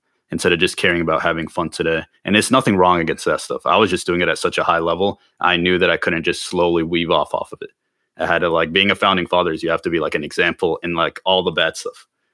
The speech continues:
So for me, I had to, like, figure out how do I stop this and not have it, like, take so much time. So I do have the self-control that if I did wanna do it, nothing bad will happen. But I've realized the path that we're on today,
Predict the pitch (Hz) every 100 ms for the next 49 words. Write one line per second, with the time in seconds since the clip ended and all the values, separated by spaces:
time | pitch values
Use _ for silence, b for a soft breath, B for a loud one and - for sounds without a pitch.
0 | _ _ - 85 87 87 92 85 85 87
1 | 87 82 76 - 87 85 85 - 92 92
2 | 92 95 92 - - 90 - 85 76 -
3 | - - _ _ - 85 85 87 - 85
4 | 85 87 85 - 87 - 90 78 - -
5 | - 80 80 - 87 80 - _ b b
6 | 101 123 104 - 98 - 90 90 85 82
7 | 82 82 85 87 87 82 90 87 - _
8 | _ 92 82 87 82 85 80 87 85 82
9 | 76 76 - _ _ - 85 80 92 95
10 | 87 80 - _ _ _ - 82 - 92
11 | 90 85 87 85 85 82 - 85